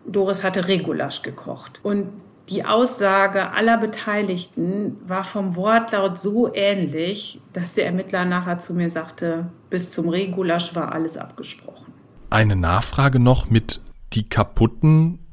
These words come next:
Speaker 2: waren dann die Mordopfer gemeint, richtig?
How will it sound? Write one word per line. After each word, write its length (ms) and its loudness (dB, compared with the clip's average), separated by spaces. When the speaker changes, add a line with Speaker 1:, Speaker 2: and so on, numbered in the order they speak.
Speaker 2:
waren 500 6
dann 280 4
die 140 4
Mordopfer 600 2
gemeint, 500 -4
richtig? 420 -4